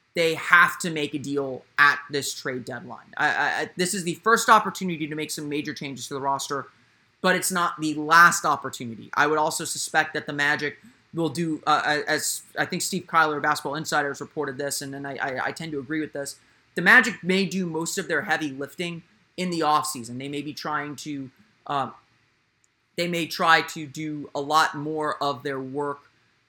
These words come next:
in the offseason this year rather than doing it now where, you know, there's a deadline pressure.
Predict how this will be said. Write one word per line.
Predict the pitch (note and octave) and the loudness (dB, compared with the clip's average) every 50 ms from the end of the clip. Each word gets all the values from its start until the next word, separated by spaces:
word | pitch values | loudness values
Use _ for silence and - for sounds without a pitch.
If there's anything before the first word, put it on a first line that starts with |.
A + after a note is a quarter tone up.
| _ _ _ _ _ _ _ - | _ _ _ _ _ _ _ -2
in | F#3 F#3 F#3+ | 0 0 2
the | F#3+ F3 | 2 2
offseason | E3 D#3+ D#3+ D#3+ D#3+ - - D3+ C#3+ - D3+ C#3+ C3+ | 2 4 2 2 0 -2 -8 -8 -8 -10 -10 -10 -10
this | C3+ B2+ - - | -8 -8 -8 -8
year | C#3+ C3+ C3+ C3 - - _ _ _ - | -6 -6 -8 -8 -10 -14 _ _ _ 0
rather | - D#3 D3+ D#3 D3+ D#3 D3+ D3 | 4 6 6 6 6 4 -2 -2
than | C#3 D3 D3 C#3+ C#3 C#3 C#3 C#3 C3+ - - D3 | -2 -4 -6 -6 -6 -8 -10 -10 -12 -14 -12 -8
doing | A#2 D3 D3 D3+ C#3+ | -6 -6 -4 -4 -6
it | C#3 - - | -8 -10 -10
now | C#3 C#3 C#3 C#3+ D3 D3 C#3 C#3 C#3+ C#3+ | -10 -6 -4 0 2 2 2 2 2 0
where, | C#3 C3 C#3+ C#3 C#3 C#3 C#3 C#3 C#3 C#3 C3 - _ _ - | -2 -4 -4 -4 -2 -2 -2 -4 -4 -8 -10 -14 _ _ -12
you | D3 D3+ | -10 -8
know, | C#3+ C#3 | -6 -6
there's | C3 D#3 D#3+ F3 E3+ | -2 0 0 0 0
a | F#3+ E3 | -2 2
deadline | F#3 F#3 F3 E3+ E3+ E3+ E3 D#3+ C3+ | 4 4 4 4 4 2 0 0 -2
pressure. | - F3+ D#3+ D#3+ - - E3+ D#3+ D#3 D3+ D3 | -2 0 0 0 0 -2 -6 -6 -6 -6 -8